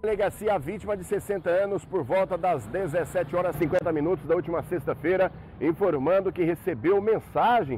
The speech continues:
via WhatsApp de alguém que se dizia ser a sua filha, a mulher de quarenta anos. É, sendo que a tal pessoa solicitou a quantia de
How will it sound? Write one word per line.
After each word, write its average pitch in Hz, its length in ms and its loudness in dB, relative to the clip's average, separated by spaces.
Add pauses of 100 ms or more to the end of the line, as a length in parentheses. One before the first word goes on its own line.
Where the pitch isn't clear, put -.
via 175 400 2
WhatsApp 117 880 0
de 226 160 -4
alguém 226 400 2 (260)
que 240 100 -6
se 277 140 -4
dizia 226 420 0
ser 339 260 2
a 294 80 0
sua 240 220 0
filha, 220 440 -2 (240)
a 190 120 -4
mulher 165 340 0
de 156 100 -8
quarenta 156 540 -2
anos. 156 520 2 (720)
É, 98 280 0 (160)
sendo 175 280 2
que 160 640 0
a 151 140 0 (180)
tal 208 240 4
pessoa 170 580 -2 (540)
solicitou 175 640 0
a 160 80 2
quantia 170 680 -4 (220)
de 160 320 -4